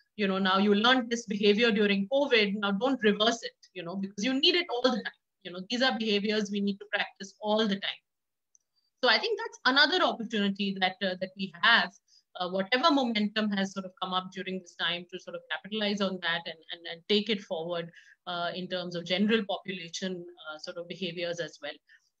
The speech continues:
Um, and then I think just thinking about, you know, design in terms of our cities, in terms of our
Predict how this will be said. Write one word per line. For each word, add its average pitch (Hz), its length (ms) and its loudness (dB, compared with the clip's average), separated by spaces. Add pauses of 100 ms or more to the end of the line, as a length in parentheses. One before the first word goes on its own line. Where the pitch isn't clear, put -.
Um, 175 380 -2
and 254 160 -2
then 381 100 -2
I 494 200 -4
think 494 200 -2
just 466 220 0
thinking 370 380 0
about, 285 400 4
you 269 80 -6
know, 262 160 -2
design 214 640 2
in 208 160 2
terms 214 240 0
of 208 140 -6
our 196 100 2
cities, 262 600 -2
in 208 180 0
terms 196 260 4
of 196 140 -2
our 170 100 -4